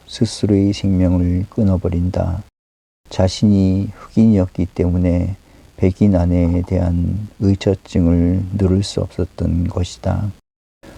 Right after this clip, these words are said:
수십만 군대를 이끌고 전쟁에 승리하는 장군도 마음속에 피어오르는 어두운 그림자를 씻어내지는 못했던 것이다.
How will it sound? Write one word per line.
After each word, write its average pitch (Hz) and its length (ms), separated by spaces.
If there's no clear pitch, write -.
수십만 107 580
군대를 95 500
이끌고 87 760
전쟁에 95 760
승리하는 101 580
장군도 90 840
마음속에 87 1120
피어오르는 87 880
어두운 98 560
그림자를 90 880
씻어내지는 90 1120
못했던 87 600
것이다. 87 600